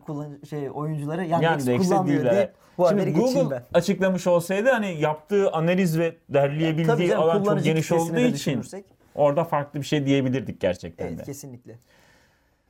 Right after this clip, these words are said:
Speaker 2: Hoverboardlar elektrikli ve dengesini kendi sağlayabilen cihazlar son dönemde oldukça popülerler. Üstüne biniyorsun Talha, gidiyorsun. Biz de ofiste bir tanesini kısa bir süre denemiştik zaten,
Speaker 1: Evet,
Speaker 2: biliyorsun.
Speaker 1: çok da keyifli ya.
Speaker 2: Evet, fiyatları yüksekler.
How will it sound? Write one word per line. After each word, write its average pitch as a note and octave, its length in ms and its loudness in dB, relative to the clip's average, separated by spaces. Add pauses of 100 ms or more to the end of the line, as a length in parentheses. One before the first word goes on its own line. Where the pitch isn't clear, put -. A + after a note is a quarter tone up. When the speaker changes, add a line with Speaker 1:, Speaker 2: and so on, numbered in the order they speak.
(480)
Speaker 2:
Hoverboardlar G#3+ 680 0
elektrikli F3+ 800 0
ve D#3 180 2
dengesini D#3+ 460 2
kendi E3+ 260 2
sağlayabilen B2 800 2
cihazlar F3+ 440 2
son F#3 260 0
dönemde D3+ 280 2
oldukça E3+ 360 2
popülerler. D#3+ 540 0
Üstüne E3+ 360 0
biniyorsun D3+ 360 2
Talha, A#2 260 2
gidiyorsun. C#3+ 500 0
Biz B2+ 120 -2
de C3+ 40 0
ofiste C3 380 -4
bir C#3 80 -4
tanesini A#2+ 420 -4
kısa - 220 -10
bir G#2+ 60 -8
süre C3+ 240 -2
denemiştik B2 460 -2
zaten, F#2 300 -4
Speaker 1:
Evet, G2 120 2
Speaker 2:
biliyorsun. B2+ 360 0
Speaker 1:
çok A3 100 -4
da E3 100 -4
keyifli D3 320 -10
ya. C3 140 -4
Speaker 2:
Evet, D3 240 0
fiyatları G3+ 460 0
yüksekler. G3 680 0